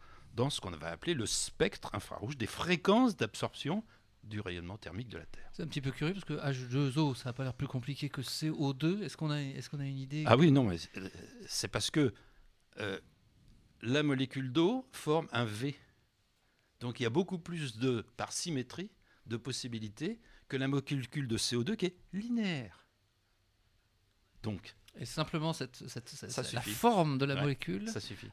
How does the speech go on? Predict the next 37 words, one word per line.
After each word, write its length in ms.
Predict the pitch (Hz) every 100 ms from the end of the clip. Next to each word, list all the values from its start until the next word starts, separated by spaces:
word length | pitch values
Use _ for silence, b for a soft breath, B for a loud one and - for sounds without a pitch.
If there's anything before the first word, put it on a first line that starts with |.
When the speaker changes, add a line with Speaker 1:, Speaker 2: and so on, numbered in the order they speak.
| -
Speaker 2:
di-, 280 | 135 131
permet 320 | 214 170 151 175
de 100 | 131
différencier, 800 | 123 151 156 135 135 - 202 160
de, 300 | 123 123 123
Speaker 1:
Ouais. 100 | 127
Speaker 2:
de, 160 | 123
de 120 | 127
permettre 340 | 127 160 151 147
à 40 |
la 40 | 127
molécule 320 | 135 127 131
d'eau 180 | 135 190
de, 260 | 160 131 135
de, 360 | 139 117 113 B B B -
d'être 220 | 120 120
beaucoup 220 | 127 131
plus 180 | 143 147
vaste 480 | 131 175 190 - -
dans 160 | 127 123
ses 180 | -
capacités 380 | 127 139 139 -
Speaker 1:
Ça 60 | 95
a 120 | 170
été 40 | 160
Speaker 2:
à 60 |
absorber 360 | 123 - 127 139
la 120 | 123
chaleur 440 | - 131 170 196 - B B
que 80 | -
l'est 160 | 139 165
le 100 | 156
ca-, 100 | 143
le 80 | 123
gaz 200 | 123 143
carbonique. 280 | - 120 113
Speaker 1:
Ouais. 100 | 98